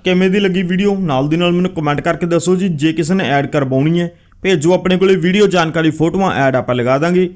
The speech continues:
ਤੇ ਹੁਣ ਦਿਓ ਜੀ ਮੈਨੂੰ ਇਜਾਜ਼ਤ, ਮਿਲਦੇ ਹਾਂ ਜਲਦੀ ਆਪਾਂ ਨਵੀਂ ਵੀਡੀਓ, ਨਵੀਂ ਕੋਠੀ, ਮਕਾਨ, ਘਰ ਦੇ ਨਾਲ ਜੀ।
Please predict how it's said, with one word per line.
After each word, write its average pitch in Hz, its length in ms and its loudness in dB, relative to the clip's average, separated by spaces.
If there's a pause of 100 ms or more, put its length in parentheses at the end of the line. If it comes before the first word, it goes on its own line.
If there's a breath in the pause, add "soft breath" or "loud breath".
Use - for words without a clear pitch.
(340 loud breath)
ਤੇ - 100 0
ਹੁਣ 185 320 4
ਦਿਓ 185 120 4
ਜੀ 170 100 0
ਮੈਨੂੰ 175 280 -2
ਇਜਾਜ਼ਤ, 147 540 0
ਮਿਲਦੇ 151 320 2
ਹਾਂ 156 60 2
ਜਲਦੀ 170 340 0
ਆਪਾਂ 190 200 0
ਨਵੀਂ 170 360 2
ਵੀਡੀਓ, 185 200 -2
ਨਵੀਂ 175 240 -2
ਕੋਠੀ, 156 360 -2
ਮਕਾਨ, 151 340 0
ਘਰ 156 200 -2
ਦੇ 135 140 -4
ਨਾਲ 123 220 0
ਜੀ। 151 180 -2